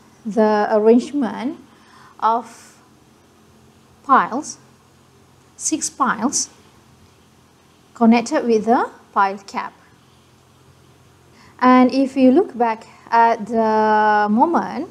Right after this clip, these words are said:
in this example four point four,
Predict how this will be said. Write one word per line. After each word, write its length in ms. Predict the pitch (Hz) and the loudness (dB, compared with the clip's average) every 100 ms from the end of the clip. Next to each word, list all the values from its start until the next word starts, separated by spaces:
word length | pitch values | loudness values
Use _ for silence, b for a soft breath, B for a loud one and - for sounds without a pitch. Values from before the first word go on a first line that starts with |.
| - _ _ _ _ _ _ _ _ _ _ _ _ _ | -18 _ _ _ _ _ _ _ _ _ _ _ _ _
in 280 | 240 240 233 | 4 6 6
this 300 | 226 269 262 | 2 0 -2
example 580 | - 233 220 220 220 233 | -2 -2 0 -2 -2 -4
four 260 | - 233 220 | -4 -6 -4
point 280 | 214 214 | -6 -8
four, 500 | - 277 240 180 254 | -14 -8 -6 -6 -10